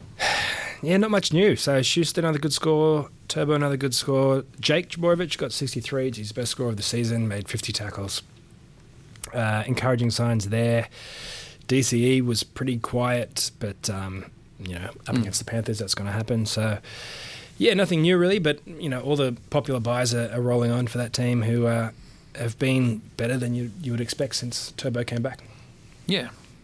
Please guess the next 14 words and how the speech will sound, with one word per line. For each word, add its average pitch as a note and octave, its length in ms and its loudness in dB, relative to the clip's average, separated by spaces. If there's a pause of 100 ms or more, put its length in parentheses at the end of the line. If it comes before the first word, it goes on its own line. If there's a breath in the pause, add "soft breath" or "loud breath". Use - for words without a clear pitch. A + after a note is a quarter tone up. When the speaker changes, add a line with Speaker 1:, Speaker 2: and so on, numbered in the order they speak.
(120)
Speaker 2:
I - 60 -6
don't A2 80 -6
really G#2+ 140 -6
have A#2+ 60 -2
anything B2 220 -6
to C#3 80 -6
add B2+ 80 -6
to B2 60 -10
that. C3 180 -4 (560 loud breath)
Speaker 1:
Let's - 180 -8
move C3 140 0
on. D#3 120 -2 (100)
Speaker 2:
Warriors D#3 480 2
team, B2 360 0